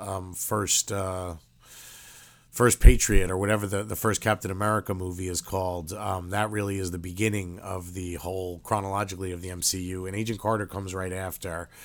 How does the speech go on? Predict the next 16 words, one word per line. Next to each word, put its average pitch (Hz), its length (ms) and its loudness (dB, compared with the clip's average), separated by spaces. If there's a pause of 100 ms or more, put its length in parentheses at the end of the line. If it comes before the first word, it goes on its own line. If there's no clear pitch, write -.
(560)
Um, 117 580 8 (400)
that, 151 400 12
like, 135 360 4
like, 131 260 4
like 127 160 4
Supergirl, 120 440 6
and 117 80 4
even 104 180 0
more 113 240 2
than 110 140 -2
Supergirl, 104 680 2
I 104 180 -2
actually, 104 420 0
the, 95 260 -6
the 101 200 -10
casting, 104 840 0